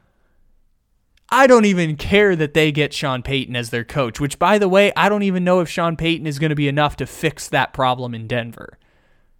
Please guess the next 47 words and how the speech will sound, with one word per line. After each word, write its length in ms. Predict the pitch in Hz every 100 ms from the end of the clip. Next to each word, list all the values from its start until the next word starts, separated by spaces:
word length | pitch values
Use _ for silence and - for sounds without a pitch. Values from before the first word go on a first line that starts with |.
| _ -
I 140 | 165
don't 160 | 208 202
even 320 | 185 160 151
know 220 | 160 175
if 100 | 165
that's 220 | 147 139 -
gonna 180 | 147
be 80 | 131
the 100 | 123
case. 520 | - 113 - - - - _ _ _ _ _ _ _ _ _ _ _ _ _ _ -
Sean 260 | 165 190
Payton 420 | 180 185 185 180
didn't 340 | 143 185 190 165
have 280 | 170 175 147
great 220 | 160 160
options 420 | 151 156 160 151
on 120 | 147
the 60 | 127
table, 460 | 170 180 190 190
and 100 | 143
he 60 | 127
wanted 300 | 127 170 165
to 60 | 160
get 180 | 165
back 260 | 160 156 151
into 140 | 147
coaching, 540 | 143 170 170 - 165 170 _ -
so 180 | -
he 120 | 139 135
took 260 | 175 170
the 80 | 156
Denver 280 | 151 143 143
Broncos 460 | 135 127 120 101
job. 260 | 107 104 85
If 140 | 113
I 80 | 120
were 120 | 120
Sean 260 | 113 135 127
Payton, 320 | 156 180 220
I 80 | 170
would 160 | 139 139
have 100 | 123
waited 320 | 139 151 175
for 140 | 202
a 40 | 202
better 260 | 143 107
job. 360 | 107 - -